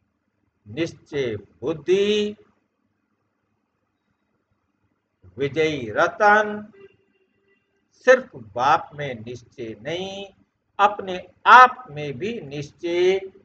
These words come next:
और ड्रामा में भी निश्चय। तब बनेंगे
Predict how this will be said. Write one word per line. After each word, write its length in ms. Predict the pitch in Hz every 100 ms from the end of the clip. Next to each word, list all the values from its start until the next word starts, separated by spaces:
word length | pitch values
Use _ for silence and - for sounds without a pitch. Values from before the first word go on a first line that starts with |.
| _ _ -
और 540 | 143 147 139 123 101
ड्रामा 540 | - 175 214 214 170 139
में 300 | 123 123 113
भी 420 | 151 208 247 - _ _ _ _ _ _ _ _ _ _ _ _ _ _ -
निश्चय। 440 | 156 147 - - _ _ _ _ _ _ _ _ _ _ _ _ _ _ _ _ _ _ _ _ _ _ _ _ _ _ _ _ _ _ _ _ _
तब 320 | 202 214 131 123
बनेंगे 800 | 131 143 165 170 180 190 190